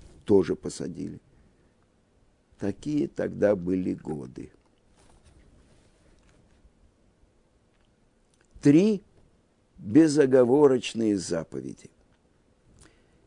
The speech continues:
Как-то мы сидели с отцом и говорили о заповедях, которые еврей не должен нарушать даже под угрозой смерти.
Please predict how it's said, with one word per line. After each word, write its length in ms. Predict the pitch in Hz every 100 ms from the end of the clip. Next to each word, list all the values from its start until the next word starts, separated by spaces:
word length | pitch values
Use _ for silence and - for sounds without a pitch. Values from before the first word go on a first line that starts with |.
| _ _ _ _
Как-то 600 | 226 247 - 170 147 135
мы 200 | 87 156
сидели 480 | 165 170 151 214 196
с 140 | 190 170
отцом 420 | 139 - 185 175
и 40 |
говорили 520 | 135 135 139 160 185 170
о 240 | - 139
заповедях, 680 | 120 180 175 156 139 135 -
которые 500 | 135 139 147 139 139
еврей 400 | 127 143 190 180
не 220 | 156 151
должен 480 | 123 175 175 160 151
нарушать 600 | 143 139 - 190 196 - - _ _ -
даже 400 | 123 240 202 214
под 240 | 160 135
угрозой 580 | 135 113 139 156 135 123
смерти. 540 | - 104 87 - -